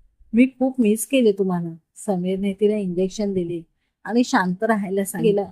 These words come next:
"डॉक्टर, मला सोडून का गेला होता तुम्ही? बघा ना, माझ्या कविता तशाच बाकी आहेत ऐकायच्या अजून. आज ऐकवणार का?" "हो श्वेता." समीरने तिच्या हातावर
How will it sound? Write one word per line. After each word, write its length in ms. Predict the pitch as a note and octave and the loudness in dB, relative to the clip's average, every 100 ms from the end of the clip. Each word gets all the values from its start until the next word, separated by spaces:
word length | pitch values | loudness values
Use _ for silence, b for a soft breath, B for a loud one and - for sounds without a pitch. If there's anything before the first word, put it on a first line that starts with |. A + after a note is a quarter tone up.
| - | -8
"डॉक्टर, 380 | G3 G3+ - B3 | -6 -6 0 2
मला 300 | A#3 G#3 A3+ | 2 2 0
सोडून 440 | - G3 F#3+ A3 | 2 2 2 0
का 140 | A#3+ | 0
गेला 260 | B3+ G#3+ G3 | 2 4 2
होता 300 | F#3+ F#3 F#3 - _ | 0 -2 -8 -10 _
तुम्ही? 260 | F#3 F3 F#3 - _ _ _ - | -4 -2 -4 -8 _ _ _ -2
बघा 260 | G#3 F#3+ A#3 | 2 4 4
ना, 200 | B3 G3+ | 4 2
माझ्या 320 | G3+ F#3+ A3 | 0 0 0
कविता 440 | G#3+ G3 G3+ A3 | 2 2 2 0
तशाच 380 | G#3+ G#3 G3 A3+ | 0 0 0 0
बाकी 380 | A3+ G3+ - G#3+ | 2 0 0 0
आहेत 260 | G3+ E3+ E3+ _ _ _ _ | 0 -2 -6 _ _ _ _
ऐकायच्या 520 | F3+ F3 F#3 F3+ G3 | -4 0 2 0 0
अजून. 280 | F3+ D#3+ E3+ F3 E3 _ _ _ _ | -4 -4 -6 -8 -14 _ _ _ _
आज 260 | - G#3+ G#3+ | 0 2 2
ऐकवणार 560 | G#3 F#3+ G#3+ A#3+ B3+ | 0 2 2 4 2
का?" 220 | F#3+ G3+ B3+ - _ _ - | 0 -6 -10 -14 _ _ 0
"हो 160 | F#3+ | 2
श्वेता." 380 | A3+ - F#3 F3+ D#3+ _ _ - - - | 4 2 2 -2 -16 _ _ -20 -20 -2
समीरने 460 | A3 F#3+ G3+ G#3 | 2 4 4 2
तिच्या 340 | G3 F#3+ - A3 | 0 -4 0 0
हातावर 460 | G3+ F3 F3 F3+ | 0 -6 -4 -4